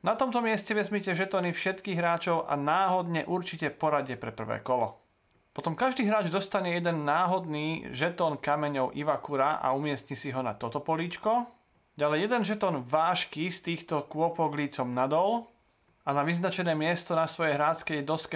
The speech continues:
ho položte lícom nahor. Ďalej jednu kartu vízií z balíčka. Aj tu si položte lícom nahor vedľa svojej hráckej dosky.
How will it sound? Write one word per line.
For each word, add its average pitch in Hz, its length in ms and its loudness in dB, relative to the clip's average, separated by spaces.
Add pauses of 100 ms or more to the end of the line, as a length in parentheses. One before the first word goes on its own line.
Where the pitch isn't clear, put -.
ho 139 80 2
položte 143 480 -2
lícom 123 400 -10
nahor. 156 480 2 (640)
Ďalej 151 480 2
jednu 208 160 0
kartu 180 400 0
vízií 156 720 0
z - 80 -8
balíčka. 156 720 0 (640)
Aj 147 160 2
tu 196 160 0
si 185 160 -4
položte 165 480 2
lícom 165 320 -2
nahor 151 640 2
vedľa 147 320 2
svojej 143 320 -2
hráckej 147 400 0
dosky. 208 480 -2